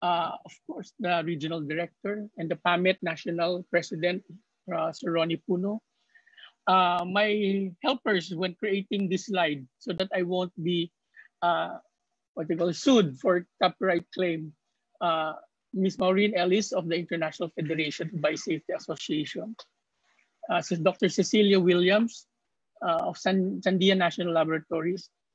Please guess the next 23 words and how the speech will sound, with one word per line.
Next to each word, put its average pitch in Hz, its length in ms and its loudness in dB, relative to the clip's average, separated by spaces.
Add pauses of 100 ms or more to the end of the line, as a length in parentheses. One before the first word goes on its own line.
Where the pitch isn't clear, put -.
(320)
Mister 202 280 4
Sean 220 380 4
Kaufman, 214 640 2 (440)
who 214 80 -4
was 214 320 -2
my 190 180 -2
guide 156 400 -2 (300)
in 175 160 -6
creating, 175 640 -2
uh, 208 120 2
in 196 280 0
giving 208 280 2
me 202 60 0
an 180 180 -6
outline, 165 560 -4 (160)
my 151 280 -2 (160)
very 226 240 0
first 196 380 -4
outline, 160 460 -2
which 139 180 -12
I 151 240 -2 (140)
developed 160 460 4
into. 151 380 -4